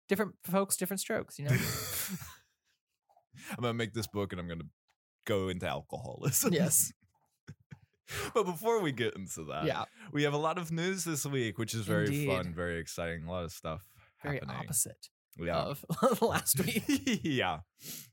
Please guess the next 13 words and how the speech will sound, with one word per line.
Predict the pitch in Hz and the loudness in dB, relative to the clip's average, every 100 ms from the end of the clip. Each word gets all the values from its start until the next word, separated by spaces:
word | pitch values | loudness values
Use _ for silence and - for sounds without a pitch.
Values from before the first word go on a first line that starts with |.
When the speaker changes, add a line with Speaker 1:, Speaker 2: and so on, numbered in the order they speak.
| _ _ _ _ _ - - | _ _ _ _ _ -8 0
Speaker 2:
Uh, | 107 95 90 - - - - - | 4 4 2 -4 -20 -20 -14 -4
you | 117 | -2
wanna | 113 | 0
start | 107 120 120 | 0 0 2
it | |
off? | 127 156 - - | 0 -2 -8 -8
Speaker 1:
Yeah. | 202 370 190 - | -4 -2 -4 -2
Um, | 165 165 175 | 0 2 2
we | |
got | 202 208 | 2 0
the | - | -2
Iron | 185 226 | 0 0
Claw | 233 - 170 143 160 | -2 -2 0 2 0